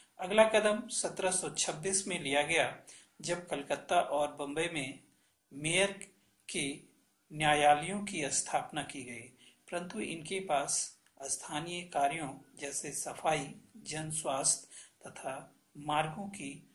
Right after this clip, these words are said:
मरम्मत की अपेक्षा न्यायिक कार्य अधिक थे। अतः मेयर न्यायालय प्रभावी ढंग से कार्य न कर सके। एक और विस्तार है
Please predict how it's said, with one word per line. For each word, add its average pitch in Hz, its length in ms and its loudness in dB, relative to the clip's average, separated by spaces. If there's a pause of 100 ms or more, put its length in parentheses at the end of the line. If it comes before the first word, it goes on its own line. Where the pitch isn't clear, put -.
(240)
मरम्मत 170 560 -2
की 165 120 -8
अपेक्षा 135 680 -8 (300)
न्यायिक 156 540 0
कार्य 147 340 4
अधिक 151 460 -10 (120)
थे। 139 100 -4 (400)
अतः 190 300 -4
मेयर 156 480 -2 (320)
न्यायालय 147 640 4 (720)
प्रभावी 175 400 4
ढंग 160 300 -6
से - 200 -2
कार्य 139 480 -2 (140)
न 147 320 -4
कर 135 100 -6
सके। - 400 -6 (1700)
एक 180 380 0
और 165 520 10 (560)
विस्तार 160 600 10
है 143 420 -2